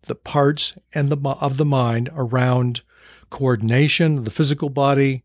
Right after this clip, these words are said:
in relation to the etheric body. You create an alignment,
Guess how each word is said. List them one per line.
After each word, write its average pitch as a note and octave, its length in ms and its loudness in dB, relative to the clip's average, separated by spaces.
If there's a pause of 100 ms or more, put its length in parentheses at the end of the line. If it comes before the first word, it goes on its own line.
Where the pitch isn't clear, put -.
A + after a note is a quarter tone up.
in B2+ 140 0
relation B2 420 0
to A#2 60 0
the A2+ 160 -2
etheric F3 400 0
body. D#3 440 0 (800)
You C3+ 120 -2
create C3+ 360 0
an A#2 100 0
alignment, D3 760 2